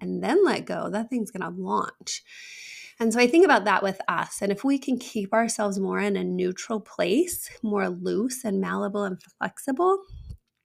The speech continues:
that's gonna help us to be able to be, um, more able to experience joy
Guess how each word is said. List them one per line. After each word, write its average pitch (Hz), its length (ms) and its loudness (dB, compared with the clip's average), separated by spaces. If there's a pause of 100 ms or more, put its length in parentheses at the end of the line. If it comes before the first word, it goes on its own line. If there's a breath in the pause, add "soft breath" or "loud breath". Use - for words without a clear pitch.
(240)
that's 233 160 -10
gonna 302 180 -2
help 240 220 -2
us - 380 -16
to 226 100 -8
be 208 200 -8
able 208 220 -6
to - 180 -12
be, 190 380 -8 (640 loud breath)
um, 180 440 -10 (880)
more 202 640 -6
able 190 260 0
to - 140 -8
experience - 480 -6
joy - 480 -4